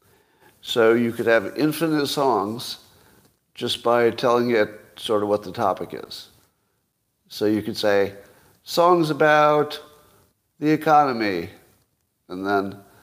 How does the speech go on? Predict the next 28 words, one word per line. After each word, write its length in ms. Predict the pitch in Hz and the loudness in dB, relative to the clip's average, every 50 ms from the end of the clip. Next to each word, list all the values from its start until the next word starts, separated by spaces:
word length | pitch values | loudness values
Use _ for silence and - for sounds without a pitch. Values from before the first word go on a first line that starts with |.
| _ _ _ _ | _ _ _ _
do, 180 | - 185 202 208 | -6 -4 -4 -2
do, 260 | 202 208 214 214 214 | -2 -2 0 2 2
do, 220 | 214 214 196 190 | 2 2 -2 -2
do, 80 | 190 190 | -2 -2
do, 300 | - 180 175 175 175 175 | -2 0 2 2 2 2
the 160 | 170 180 175 | 2 0 0
economy, 580 | 170 175 175 165 160 156 147 139 139 139 143 139 | 0 0 0 0 0 0 -2 -4 -4 -4 -4 -6
and 100 | 120 98 | -6 -6
then 120 | 95 98 | -8 -6
you'd 120 | 92 98 95 | -6 -8 -8
be 80 | 92 | -8
listening 360 | 85 82 101 98 - 82 73 | -6 -6 -6 -6 -6 -10 -12
to 80 | - - | -16 -14
the 100 | - 78 | -14 -14
song. 260 | - - 71 52 - - _ _ _ _ _ _ _ _ _ _ _ _ _ _ _ _ _ _ _ _ _ _ _ _ _ _ - - - _ _ | -12 -10 -12 -14 -14 -18 _ _ _ _ _ _ _ _ _ _ _ _ _ _ _ _ _ _ _ _ _ _ _ _ _ _ -20 -20 -20 _ _
Now, 200 | - 113 123 127 | -2 2 4 4
I 80 | 127 123 | 4 4
listened 400 | 131 151 156 151 160 151 147 135 | 4 4 2 2 0 -4 -4 -4
to 80 | 147 | -2
the 160 | 131 127 127 123 | -2 0 -2 -2
first 360 | 120 - 165 165 151 - - | -2 -2 -2 0 0 -2 -2
example 520 | 147 131 107 123 123 123 117 120 120 123 | -4 -4 0 2 2 2 2 0 0 0
of 100 | 123 127 | 0 0
it. 180 | 165 180 180 - - - - _ _ _ _ _ _ _ _ _ _ _ _ - | 0 -6 -6 -8 -20 -20 -20 _ _ _ _ _ _ _ _ _ _ _ _ -14
No 320 | 90 117 156 175 190 185 | -8 -2 0 0 2 2
interest 380 | 175 175 160 - 170 156 - - | 0 -2 -2 -2 -4 -4 -2 -2
whatsoever. 560 | 139 135 127 - 123 98 90 - 55 - - - - _ _ _ _ - - _ - - - | -2 -2 -2 0 -2 -2 -2 -2 -4 -10 -14 -16 -20 _ _ _ _ -20 -20 _ -20 -20 -20
<laughs> 120 | - 104 | -20 -20